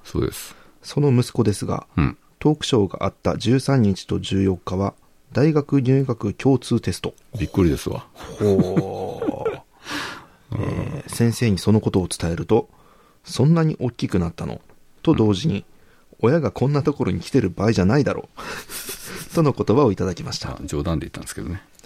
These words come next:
Speaker 2: えー、トークショーもその後先生との触れ合いの時間も楽しすぎて満足の一日でした。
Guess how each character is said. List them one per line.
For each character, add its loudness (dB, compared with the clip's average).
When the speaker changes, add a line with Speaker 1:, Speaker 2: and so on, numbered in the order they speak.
Speaker 2:
え 2
ー、 -2
ト 4
ー -8
ク -8
シ 0
ョ 4
ー 6
も 4
そ -4
の 2
後 0
先 0
生 2
と 2
の 4
触 0
れ 2
合 2
い 2
の 2
時 -4
間 -2
も 2
楽 4
し -8
す -2
ぎ -6
て 0
満 2
足 -4
の 6
一 2
日 -4
で -14
し -10
た。 -12